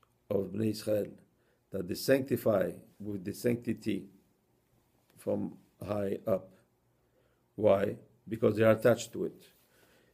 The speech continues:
תכתיב, "ואתה הדבקים בהשם אלוהיכם חיים כליכם היום." As is written in Zebarim, you are attached to Hashem, your Lord, you are, you, you are alive today.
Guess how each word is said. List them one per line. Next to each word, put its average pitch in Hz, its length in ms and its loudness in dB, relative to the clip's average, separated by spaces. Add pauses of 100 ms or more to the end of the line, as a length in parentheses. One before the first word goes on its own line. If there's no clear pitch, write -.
(100)
תכתיב, 113 440 -2
"ואתה 104 380 4
הדבקים 107 580 0
בהשם 107 460 -2
אלוהיכם 98 640 -2 (100)
חיים 98 300 -8
כליכם 95 460 -6
היום." 87 260 -4
As 95 200 -4
is 90 200 -6
written 110 300 -4
in 90 140 -6
Zebarim, 90 500 0 (520)
you 110 200 2
are 117 160 6
attached 120 520 4
to - 180 -2
Hashem, 131 600 0 (480)
your 107 200 0
Lord, 120 520 8 (600)
you 104 200 2
are, 101 300 8
you, 101 460 0
you 101 120 0
are 95 200 2
alive 123 580 6 (760)
today. 120 360 8